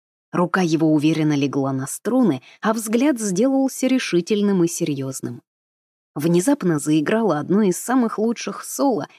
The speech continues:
которые я слышала в своей жизни. Толпа, мгновение назад томящаяся в недовольном ожидании, радостно взревела, подбадривая музыканта, к которому подключились барабанные, клавишные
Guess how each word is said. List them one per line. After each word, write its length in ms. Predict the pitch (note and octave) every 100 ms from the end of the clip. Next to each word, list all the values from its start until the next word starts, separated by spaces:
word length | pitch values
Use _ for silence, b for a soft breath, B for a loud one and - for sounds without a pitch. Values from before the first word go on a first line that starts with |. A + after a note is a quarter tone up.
| _
которые 380 | E3+ F3 E3 D#3
я 160 | D3
слышала 540 | C#3+ E3+ A#3 - D3+ C3
в 60 |
своей 460 | - - D3+ E3 A#3
жизни. 480 | A#3+ D4 B3 C#3 C3 _ _ _ _ _ _
Толпа, 520 | D#3 D3+ C#3+ A3+ E4 b b -
мгновение 720 | F#3 G3 G3 G#3 A3+ F3 D#3
назад 380 | D#3+ G3+ B3+ -
томящаяся 800 | D#3+ G#3+ A#3 - D3 C3+ - C#3+
в 80 |
недовольном 600 | D3 D#3+ F#3+ G#3+ D#3 C#3+ C#3
ожидании, 600 | E3 A#3 D#4+ E3+ C#3+ C3 B
радостно 640 | - E3+ F3 F#3+ A#3 - B3+
взревела, 760 | A3+ F3 F#3 G3+ C#4+ C#4 D3 C#3 b _
подбадривая 720 | D#3+ D3 D#3 D3 D3 C#3+ D3
музыканта, 720 | C#3+ D3 D3 - B3 C4 D3+ - b
к 20 | -
которому 420 | - F3+ F3 E3+
подключились 840 | E3 D#3+ - D3 C#3+ E3 D3 C3+
барабанные, 840 | C3+ C#3 C3+ B2+ G3 B3 A#3 G#3+ F#3
клавишные 840 | - C#3 D3 F#3+ A3 - G3+ G3+